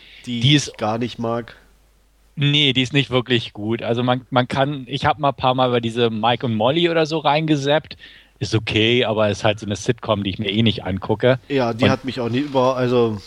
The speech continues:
Speaker 1: ich sag mal, man bleibt ja leicht mal an der Sitcom hängen, aber die hatte nichts, was mich irgendwie interessiert hätte. Also ich fand die Leute komisch, ich fand die Gags nicht gut, also
Speaker 2: Mhm.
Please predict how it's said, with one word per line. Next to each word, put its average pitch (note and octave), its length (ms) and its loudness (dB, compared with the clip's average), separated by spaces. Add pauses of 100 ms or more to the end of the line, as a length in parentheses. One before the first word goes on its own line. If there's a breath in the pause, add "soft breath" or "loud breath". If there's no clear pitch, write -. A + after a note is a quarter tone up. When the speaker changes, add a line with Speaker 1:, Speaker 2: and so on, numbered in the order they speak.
(160)
Speaker 1:
ich B2 140 -8
sag C3 160 4
mal, C#3 180 4
man C3+ 180 0
bleibt C3 280 4
ja C3 80 6
leicht A#2+ 280 2
mal B2+ 140 0
an A#2 80 -2
der A#2+ 80 0
Sitcom A#2 460 -4
hängen, B2 240 0
aber A2+ 180 0
die B2+ 180 0
hatte C3 400 0
nichts, C3 500 0
was C3 200 0
mich A#2+ 220 -6
irgendwie B2+ 460 2
interessiert A#2 640 2
hätte. G2+ 360 -2
Also G2 520 -4
ich A2 140 -10
fand A#2 220 0
die B2 60 0
Leute B2+ 340 6
komisch, C#3 560 4
ich - 160 -10
fand A2+ 320 -2
die A2 100 -6
Gags A#2+ 320 2
nicht C#3+ 240 -2
gut, C#3 400 0
also G#2 260 0
Speaker 2:
Mhm. G#2+ 180 4